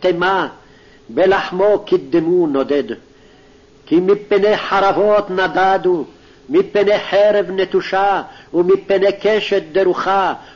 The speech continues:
ומפני כובד מלחמה. כי כה אמר אדוני אלי, בעוד שנה כשני שכיר, וכלה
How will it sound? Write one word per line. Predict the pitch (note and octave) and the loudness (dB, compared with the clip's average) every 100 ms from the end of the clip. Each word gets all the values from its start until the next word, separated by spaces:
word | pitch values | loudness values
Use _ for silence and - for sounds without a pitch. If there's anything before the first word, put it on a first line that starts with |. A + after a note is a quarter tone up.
| D#3+ | -2
ומפני | F#3 F#3 F3+ F#3+ F3+ E3+ | 2 0 0 0 0 -2
כובד | - F3+ F3+ E3+ D#3 | 0 2 2 2 -2
מלחמה. | D#3+ E3 - E3 D#3+ E3 C#3 A2 - - - - | -2 -4 -4 -6 -4 -2 -4 -8 -18 -20 -20 -2
כי | F#3+ | 0
כה | F#3+ - F3+ F3+ F3+ | 0 0 2 4 4
אמר | F3 F3 F3+ F3 F3 | 2 0 0 0 0
אדוני | F3 F3+ F3 F3 F3+ | 0 -2 0 0 0
אלי, | F3+ F3+ F3+ E3+ B2+ - - - - - | 0 0 0 -2 -6 -10 -20 -20 -20 -8
בעוד | A2 E3+ D#3+ F3+ | -2 0 0 0
שנה | F3+ - F3 F3+ F#3 - | -2 -4 -2 -2 -2 -2
כשני | F#3 - F3 F3+ | -4 -2 -2 -2
שכיר, | - E3+ F#3+ G#3+ A3 - - - - G#2+ | -2 -4 -2 0 -2 -6 -18 -20 -20 -6
וכלה | B2+ F3+ F3 E3+ E3+ F3 F#3 D#3+ | -4 -2 -2 0 2 2 2 -2